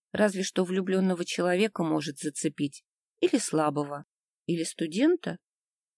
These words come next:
Пушок нахмурился. «Открывай портал куда подальше». Прикинула и решила, что в старом лесу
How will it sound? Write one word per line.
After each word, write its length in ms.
Пушок 340
нахмурился. 760
«Открывай 440
портал 380
куда 260
подальше». 640
Прикинула 680
и 80
решила, 480
что 200
в 80
старом 480
лесу 480